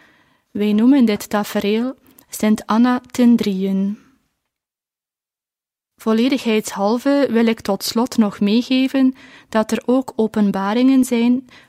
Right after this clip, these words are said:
waarin verteld wordt over de heilige Joachim en Anna. Het is wel zo dat deze openbaringen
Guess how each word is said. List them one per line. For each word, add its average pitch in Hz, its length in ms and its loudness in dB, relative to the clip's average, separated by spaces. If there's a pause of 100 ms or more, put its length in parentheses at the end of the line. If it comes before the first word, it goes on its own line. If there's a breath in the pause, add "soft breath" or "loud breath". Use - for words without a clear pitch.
waarin 220 300 2
verteld 220 520 -4
wordt 247 240 -2
over 220 280 -2
de 208 140 -6
heilige 214 480 -2
Joachim 233 540 0
en 208 220 -2
Anna. 190 380 -4 (960 soft breath)
Het - 180 -2
is 233 120 2
wel 214 220 2
zo 214 240 0
dat 220 280 -2
deze 220 340 -2
openbaringen 220 960 0